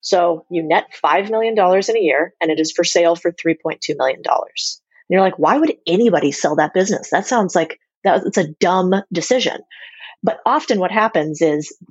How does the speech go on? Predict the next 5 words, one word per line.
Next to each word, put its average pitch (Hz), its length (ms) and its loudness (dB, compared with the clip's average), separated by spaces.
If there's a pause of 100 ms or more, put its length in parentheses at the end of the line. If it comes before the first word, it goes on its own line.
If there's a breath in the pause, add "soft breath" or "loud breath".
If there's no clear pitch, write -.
(140)
the 156 220 0
main 160 440 2
attorney 190 440 2
has 208 600 -2
cancer - 400 0